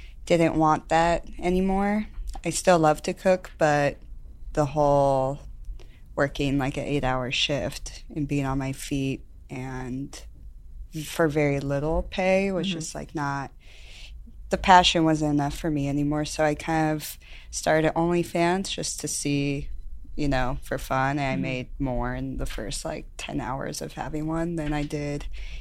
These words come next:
Speaker 1: in my eight-hour shift of working in a, like,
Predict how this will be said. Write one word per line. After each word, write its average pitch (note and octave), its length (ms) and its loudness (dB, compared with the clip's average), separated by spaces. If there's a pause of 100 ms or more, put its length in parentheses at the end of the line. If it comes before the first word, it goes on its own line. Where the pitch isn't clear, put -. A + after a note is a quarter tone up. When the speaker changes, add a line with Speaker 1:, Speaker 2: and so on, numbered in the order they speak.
(100)
Speaker 1:
in D3+ 80 2
my C#3 320 0
eight-hour B2+ 380 -2
shift C3 380 -2
of - 280 -4
working C3 300 -2
in C3 120 -2
a, A2+ 260 0 (260)
like, C3 220 -6